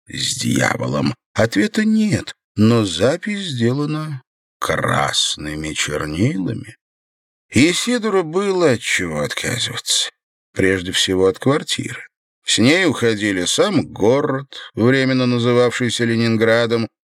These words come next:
а главное — Вера, Вера. За короткое время она стала для Чагина всем. В первый вечер Вельский быстро успокоился и перешёл к мягкому,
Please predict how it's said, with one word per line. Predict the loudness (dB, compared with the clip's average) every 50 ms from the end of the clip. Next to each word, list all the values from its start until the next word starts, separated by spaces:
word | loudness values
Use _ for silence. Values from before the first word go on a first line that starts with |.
| _ _ -6
а | -2 -2 -2
главное — | -2 0 0 2 2 2 0 -2 -2 -2 -2 -4
Вера, | -6 -10 -10 -8 -4 -2 -2 0 0 0 0 0 -2 -4 -6 -10 _ _ _ _ _ _ _ _
Вера. | -10 -8 -6 -6 -4 -2 -2 0 0 0 0 0 0 -2 -4 -8 _ _ _ _ _ _ _ _ _ _ -8 -2
За | 0 0 2
короткое | 4 4 2 2 2 -4 -4 -2 0 0 2
время | 2 2 0 0 0 0 2 2 2 2
она | 2 0 0 0
стала | -2 -4 0 2 2 2 4 2 0 2
для | 2 2 0 0
Чагина | 0 0 0 4 4 4 4 2 0 0 0 0 0 0 0 -2 -4 -4 -4
всем. | -4 -2 -2 -2 -2 -2 -4 -6 -6 -4 -6 -6 -6 -8 -8 -10 -10 -12 -14 _ _ _ _ _ _ _ _ _ _ _ -10
В | -6 -6 -2 2
первый | 2 4 4 4 2 2 2 2
вечер | 0 0 -2 0 0 2 2 4
Вельский | 4 4 2 2 2 0 -2 -2 0 2 2 2
быстро | 4 2 2 0 -2 -2 0 2
успокоился | 2 2 2 0 0 -2 -2 0 2 2 4 4 4 2 2 0 2 0
и | 0
перешёл | 2 2 2 2 2 2 2 0 0 0 0
к | 0 -2
мягкому, | 0 0 0 -2 -2 -2 0 2 4 4 4 4 2